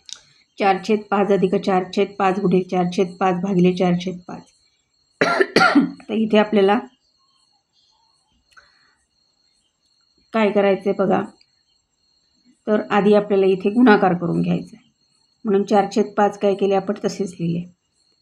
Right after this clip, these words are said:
म्हणून इथे सोळा छेद पंचवीस. आता हे भागिले ते आपल्याला गुणाकारात रूपांतर करायचे आहेत, म्हणून पाच छेद चार. अंश जो आहे तो छेदात येतो, छेद जो आहे तो अंशात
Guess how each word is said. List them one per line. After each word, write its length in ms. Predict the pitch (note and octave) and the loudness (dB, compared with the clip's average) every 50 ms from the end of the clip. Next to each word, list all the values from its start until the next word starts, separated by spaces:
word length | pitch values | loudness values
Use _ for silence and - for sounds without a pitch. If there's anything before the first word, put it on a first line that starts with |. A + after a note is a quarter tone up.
| _ _ _ _ - | _ _ _ _ -8
म्हणून 300 | - G#3 G3 G3 G3 G3+ | -4 0 2 2 2 2
इथे 200 | F#3+ G3 G#3 G3+ | 2 2 0 0
सोळा 300 | G3+ - G#3 G3+ G3 F#3+ F#3+ | 2 4 4 4 4 4 2
छेद 100 | A3 G3+ | 0 -4
पंचवीस. 600 | G#3 - - G#3 G3+ F#3+ F3+ F#3+ G3 G3+ - - - - - | -4 0 0 0 0 0 0 -2 -4 -4 -6 -16 -16 -12 -10
आता 200 | - - G3 G3 | -6 -2 -2 0
हे 400 | G3 G#3+ G3 A#3 C4 - - _ _ _ _ _ _ _ _ _ _ _ _ _ _ - | 0 2 0 0 -2 -6 -14 _ _ _ _ _ _ _ _ _ _ _ _ _ _ -16
भागिले 440 | - G3 G#3 G3 G3 A3 A3 G#3+ G3+ | -10 -6 -4 0 2 4 4 4 4
ते 180 | G3+ - - G3 | 2 2 -2 -2
आपल्याला 260 | F3+ F3+ F#3 F#3 G3+ | 0 2 2 4 4
गुणाकारात 480 | G3+ A3 A3 A3 A3 G#3+ G#3+ G3 F#3+ - - | 4 4 4 4 4 4 4 2 2 0 -2
रूपांतर 440 | - F3+ - - F3 F3 E3+ E3+ E3+ | -6 -8 -2 0 0 0 0 -2 -4
करायचे 380 | - - F3 F3 E3+ E3+ - F3+ | -4 -4 -2 -2 -2 -2 -4 -4
आहेत, 100 | F3 F3+ | -2 0
म्हणून 220 | F3+ F3+ G3 A#3 - - _ _ - | 2 2 2 0 -2 -4 _ _ -6
पाच 240 | F#3+ F#3+ F#3 - | -6 -6 -4 -2
छेद 160 | - G3+ C#4+ - - - - | -2 -2 -2 -4 -6 -6 -4
चार. 160 | F#3+ F3+ E3 - - - - _ _ _ _ _ _ _ _ _ _ _ _ _ _ _ _ _ _ _ _ _ _ _ _ _ _ _ _ _ _ _ _ _ _ _ _ _ _ _ _ - | -2 -2 -2 -6 -8 -18 -20 _ _ _ _ _ _ _ _ _ _ _ _ _ _ _ _ _ _ _ _ _ _ _ _ _ _ _ _ _ _ _ _ _ _ _ _ _ _ _ _ -4
अंश 320 | G3+ G#3 G#3+ G#3 G#3 - | 0 2 2 2 2 0
जो 160 | G#3+ G#3 G#3 | 2 2 4
आहे 180 | G3+ G3+ G3+ F#3+ | 4 4 4 2
तो 140 | F#3 G3+ F#3+ | 0 -2 -4
छेदात 320 | - - G#3 G3 G3+ G3 F#3+ | -2 0 2 2 2 2 2
येतो, 200 | G3 F#3 F3+ E3+ | 0 -2 -2 -4
छेद 300 | D#3+ - - G3 F3+ F3+ F3+ | -4 0 2 2 2 2 2
जो 60 | F#3 | 2
आहे 100 | F3 F3 | 2 2
तो 220 | F3 G#3+ A3+ A#3+ | 2 2 2 4
अंशात 260 | A#3 G#3+ G#3 G3 F3 | 4 4 2 0 -2